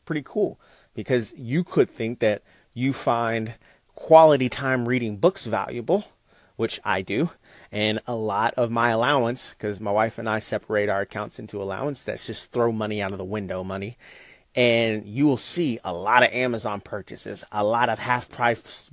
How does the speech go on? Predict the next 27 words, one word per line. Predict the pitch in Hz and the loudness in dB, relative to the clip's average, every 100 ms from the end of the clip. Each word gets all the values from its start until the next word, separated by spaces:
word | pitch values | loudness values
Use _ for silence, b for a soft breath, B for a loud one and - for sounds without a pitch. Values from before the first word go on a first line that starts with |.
| - | 0
bookstore | 139 - - 104 | 0 0 -4 -4
purchases, | - 113 104 - 95 - 110 | -4 -8 -8 -10 -10 -6 0
a | |
lot | 113 117 | 2 2
of | 107 | 0
restaurant | 104 120 - 104 92 - _ _ _ | -2 -4 -6 -8 -10 -12 _ _ _
bills, | 107 95 - - B B B B B - | -4 -4 -4 -12 B B B B B -4
and | 107 101 98 | -2 -2 -2
I | 104 | -4
think | - 143 135 | 0 0 2
that | 120 95 | 0 2
that | 110 101 90 | 4 4 2
really | 101 131 127 | 0 0 0
coincides | 127 127 127 123 120 | 0 -2 0 -2 -2
with | 117 | -2
who | 139 | -2
I | 123 117 | 0 0
am. | 160 - _ _ _ b b b b - | 0 -2 _ _ _ b b b b -14
And | 104 | -8
so, | - | 0
yeah, | 147 226 208 - | 2 2 0 -2
take, | 156 208 - | 0 0 0
take | 208 208 | 2 4
inventory, | 208 170 - 101 90 101 B - | 4 2 2 0 0 -4 B -8
take | 160 | -6
a | 170 | -2
second | - 160 160 147 | 4 4 4 0